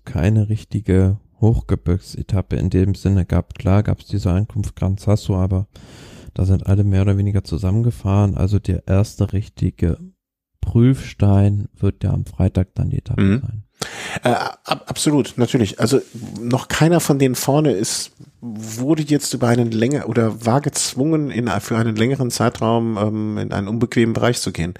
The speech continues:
Speaker 2: Und das wird, da bin ich völlig bei dir, auch nochmal, ähm, dann richtig interessant. Da wird's dann noch richtig spannend, äh, wie es da geht. Und das kann, finde ich, dieses Pendel kann dann auch in beide Richtungen ausschlagen.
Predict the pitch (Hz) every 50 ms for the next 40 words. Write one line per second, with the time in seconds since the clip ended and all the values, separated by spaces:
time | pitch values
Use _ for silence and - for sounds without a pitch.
0 | - - - - - - - - - - - - - _ - 104 - - - -
1 | 120 - - - - 123 120 - - - - - _ _ - 92 92 107 120 113
2 | 107 - - - - 113 113 107 - - 104 104 110 104 85 92 - - 110 104
3 | - 110 107 104 104 101 87 87 95 95 95 92 87 90 95 _ _ _ _ _
4 | _ _ - _ _ _ _ _ _ _ _ _ _ _ _ _ - - - 104
5 | 92 87 85 113 127 - 113 107 101 82 - 95 - - 87 104 - - 101 95
6 | 107 98 - - 98 98 - - - - - - - - 87 110 123 - _ -
7 | - - - - - - - _ - 101 101 101 104 - - 107 107 117 107 90
8 | 87 98 - - _ _ - 107 - - - - - 107 110 117 117 104 90 92
9 | 98 - - 113 113 - - 107 104 110 101 - - - - 113 117 123 120 -
10 | - 113 113 110 107 101 - 110 107 - 107 113 107 127 139 - - 104 92 76
11 | 67 - - - 82 78 80 - 92